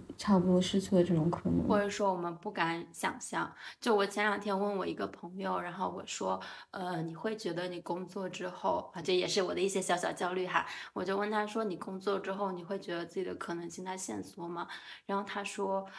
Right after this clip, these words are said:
Speaker 2: 嗯，他觉得他没有，他觉得他的可能性反而在拓宽，因为他看到了更多东西。但他后面又接了一句，他说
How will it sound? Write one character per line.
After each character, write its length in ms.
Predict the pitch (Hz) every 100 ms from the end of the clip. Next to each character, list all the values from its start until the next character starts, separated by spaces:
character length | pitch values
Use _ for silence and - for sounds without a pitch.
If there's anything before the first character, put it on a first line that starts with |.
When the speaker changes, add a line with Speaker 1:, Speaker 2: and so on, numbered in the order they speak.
| -
Speaker 2:
嗯， 280 | 185 185 175
他 160 | 170 208
觉 120 | 190
得 60 | -
他 140 | 196
没 300 | 185 170 165
有， 180 | 175 -
他 120 | - 202
觉 140 | 196
得 160 | 180 180
他 320 | - 185 180
的 480 | 180 185 185 - -
可 140 | 185
能 160 | 185 190
性 180 | 208 208
反 160 | 175
而 80 | 170
在 160 | 185 190
拓 200 | - 220
宽， 320 | - 202 208
因 60 | 214
为 80 |
他 100 | 208
看 180 | 220 233
到 140 | 208 185
了 60 |
更 180 | 185 190
多 160 | 185 180
东 180 | 185
西。 240 | 190 - 180 - - -
但 180 | - 220
他 80 | 214
后 140 | 214
面 120 | 208 202
又 120 | 202
接 240 | 202 196
了 80 | 185
一 80 | 180
句， 200 | - 190
他 200 | - 185
说 340 | 196 190 190